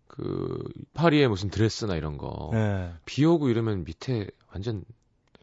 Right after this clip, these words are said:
Speaker 1: 되게 더러워졌을 것 같은데.
Speaker 2: 네,
Speaker 1: 그쵸?
Speaker 2: 맞아요. 네. 그러게. 그
Speaker 1: 음.
Speaker 2: 엄청 화려하고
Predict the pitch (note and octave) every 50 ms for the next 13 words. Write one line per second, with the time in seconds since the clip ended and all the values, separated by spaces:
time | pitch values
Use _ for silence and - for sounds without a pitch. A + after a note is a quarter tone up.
0 | _ _ _ _ _ _ _ _ _ - - A2 A#2 D#3 C#3 C#3+ C#3 D3 C#3+ B2
1 | A#2+ G#2+ - - - F#2+ D#2+ - - - D#2 C2+ C#2 C2+ D2 E2+ A2 B2 A#2 A2+
2 | A2 A2 G#2+ G#2 G2 G2 F#2+ F#2 F#2 A2 - G#2+ G#2+ C#3+ G2+ F2+ F2 G2 G#2+ G#2+
3 | A2 A2 G#2 G2+ G2 F#2+ F2+ F2 - - - - - - - - - - - -
4 | - - - - - - C3 A2 G#2+ G2 G2 G#2 A2 A2+ - - F3+ F#3+ F#3+ F3
5 | F3 F3+ F#3 - F#3+ F3+ - G#3 G#3 F#3+ F#3 E3 D#3 C#3+ B2+ B2+ B2+ A#2+ A2+ G#2
6 | F#2